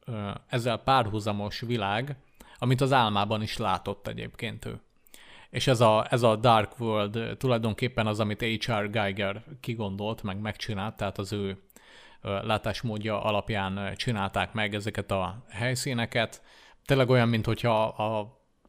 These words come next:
Alienből, ö, nőtte volna ki magát az, az egész. Rengeteg, ö, nagyon furcsa szerkezet, ö, később meg karakterek, ö, meg helyek vannak, ö, űrhajó-szerű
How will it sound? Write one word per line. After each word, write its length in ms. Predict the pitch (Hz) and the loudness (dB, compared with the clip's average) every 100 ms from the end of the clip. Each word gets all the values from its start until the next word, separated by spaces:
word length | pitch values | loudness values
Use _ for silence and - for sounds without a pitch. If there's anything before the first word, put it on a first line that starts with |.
| - | 0
Alienből, 920 | 135 117 107 101 101 104 101 98 - - | 4 4 4 2 0 0 0 0 -4 -8
ö, 280 | 107 104 104 110 - - 202 - - - - - - - 147 - | -6 -6 -8 -10 -12 -14 -18 -20 -20 -20 -20 -18 -14 -12 -10 -2
nőtte 480 | 123 120 107 - | 2 2 2 0
volna 280 | 104 107 104 | 0 0 -2
ki 160 | 104 117 | -2 0
magát 420 | 101 101 101 - | 0 0 -2 -4
az, 140 | 101 | -6
az 80 | 95 | -4
egész. 480 | 107 110 113 - - - 127 127 127 | -4 -4 -6 -8 -14 -14 -8 -6 -4
Rengeteg, 840 | 131 123 117 113 107 120 104 101 | -2 0 0 -2 -4 -2 -4 -4
ö, 340 | 107 104 98 98 | -6 -4 -4 -4
nagyon 440 | 104 120 117 107 | -2 0 0 -2
furcsa 460 | - 113 104 - 95 | -4 -8 -8 -8 -6
szerkezet, 1000 | - 123 113 117 113 104 101 98 - - _ - - - - _ _ _ - | -4 0 0 0 -2 2 0 0 -6 -20 _ -20 -20 -20 -20 _ _ _ -8
ö, 200 | 107 101 101 147 - 135 139 143 127 | -4 -4 -6 -10 -10 -10 -8 -10 -2
később 380 | 131 117 127 107 | 0 2 2 0
meg 200 | 98 - | -2 0
karakterek, 920 | 127 117 - 110 101 95 - - - | 2 2 0 0 0 -2 -6 -20 -20
ö, 340 | - 123 101 98 101 104 123 120 120 | -12 -8 -6 -6 -8 -10 -14 -10 -8
meg 140 | 107 | -8
helyek 400 | - 117 110 101 | -2 0 2 0
vannak, 600 | 120 107 107 104 101 - - | -2 -4 -4 -4 -4 -8 -14
ö, 40 | 123 117 110 - - - - - 151 | -14 -12 -14 -16 -20 -20 -20 -4 0
űrhajó-szerű 1120 | 120 107 107 104 101 - 123 - 107 104 | 2 2 0 -2 -4 -6 -8 -6 -4 -4